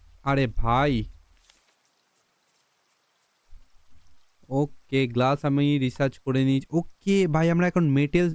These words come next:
এ বানাতে পারবো। But আমাদেরকে একটা বোর্ড রিসার্চ করতে হবে। আর বোর্ড তো আমার কাছে ছিল maybe। উম, ওকে, আমার কাছে একটা বোল্ট আছে, দাঁড়াও। আর বোল্ট কী করে বানায় আমাকে সেটাও শিখতে হবে।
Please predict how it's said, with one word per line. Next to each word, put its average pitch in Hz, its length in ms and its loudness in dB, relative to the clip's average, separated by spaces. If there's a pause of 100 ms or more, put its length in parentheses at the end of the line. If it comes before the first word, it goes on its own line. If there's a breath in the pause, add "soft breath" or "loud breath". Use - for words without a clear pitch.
(100)
এ 147 120 2
বানাতে 143 280 2
পারবো। 131 300 0 (360 soft breath)
But 131 120 2
আমাদেরকে 156 340 2
একটা 165 160 0
বোর্ড 131 380 0
রিসার্চ 139 360 0
করতে 123 220 -2
হবে। 120 80 0
আর 127 80 0
বোর্ড 147 420 -2
তো 175 80 -2
আমার 165 140 0
কাছে 165 200 0
ছিল 151 400 -2
maybe। 120 320 0 (1080)
উম, 139 80 -8 (140)
ওকে, 165 300 -2
আমার 131 160 0
কাছে 135 140 2
একটা 135 160 -4
বোল্ট 123 340 0
আছে, 117 220 -2
দাঁড়াও। 117 240 -4 (300)
আর 117 80 -6
বোল্ট 139 340 0
কী 143 100 -8
করে 147 180 0
বানায় 139 240 2
আমাকে 135 220 0
সেটাও 135 320 0
শিখতে - 340 -4
হবে। 139 220 0